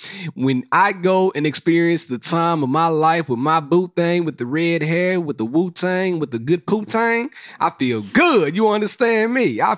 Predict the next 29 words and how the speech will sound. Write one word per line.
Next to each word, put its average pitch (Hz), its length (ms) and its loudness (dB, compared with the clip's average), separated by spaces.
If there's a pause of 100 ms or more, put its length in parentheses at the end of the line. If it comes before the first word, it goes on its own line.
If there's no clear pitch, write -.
feel 127 380 -2
amazing. 170 1040 0 (360)
The 113 100 -8
best 196 340 0
vacation 196 560 0
we 185 140 -2
had 151 520 0 (340)
is 123 220 -4
when 135 160 0
we 139 60 -2
went 139 120 0
on 127 120 0
a, - 20 -4
uh, 104 460 -2 (200)
it - 40 -8
was 120 160 -4
an 107 80 -4
anniversary 131 520 -4
trip 107 240 -8
we 110 120 -10
took 110 260 -8
down 113 220 -6
to 101 60 -8
Mexico. 117 680 -6 (460)
We 117 100 -4
did 113 160 -4
the - 80 -14
four-wheelers 127 640 -4
and 123 100 -6